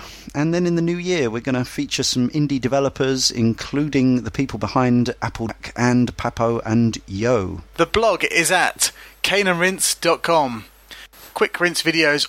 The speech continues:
Speaker 2: on the blog and the YouTube channel. Uh, recent videos are Fez, Dust, Hell Yeah, and, uh, Half-Life two. So yeah, there's, uh, quite a few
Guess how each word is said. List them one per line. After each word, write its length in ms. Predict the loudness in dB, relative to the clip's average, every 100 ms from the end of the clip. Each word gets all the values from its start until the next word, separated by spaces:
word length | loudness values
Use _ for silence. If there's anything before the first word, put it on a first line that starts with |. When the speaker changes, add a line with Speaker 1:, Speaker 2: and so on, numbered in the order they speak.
| 0
Speaker 2:
on 160 | 0 0
the 80 | 0
blog 400 | 0 2 0 -4 _ _ _ -6
and 160 | -4 -2
the 60 | -2
YouTube 400 | -2 -2 -4 -2
channel. 480 | 0 2 0 -2 -8 -20 -20 -2
Uh, 340 | 2 4 2 -2 -6
recent 340 | -2 -2 -2
videos 680 | -2 0 2 2 0 0 -2 -4 -6
are 400 | 0 2 4 2
Fez, 560 | 0 -2 0 2 0 -4 -8 -18 -4
Dust, 500 | 2 2 4 2 0 -8 -10
Hell 280 | 0 2 2
Yeah, 420 | 2 4 4 2 -4 -2
and, 240 | 0 2
uh, 160 | 2 2
Half-Life 420 | 2 2 2 0
two. 340 | 0 -2 -4 -10 -18 -20 -14
So 140 | -4 0
yeah, 160 | 2
there's, 160 | 2 0
uh, 120 | -2
quite 280 | 0 0 0
a 20 |
few 300 | 0 -2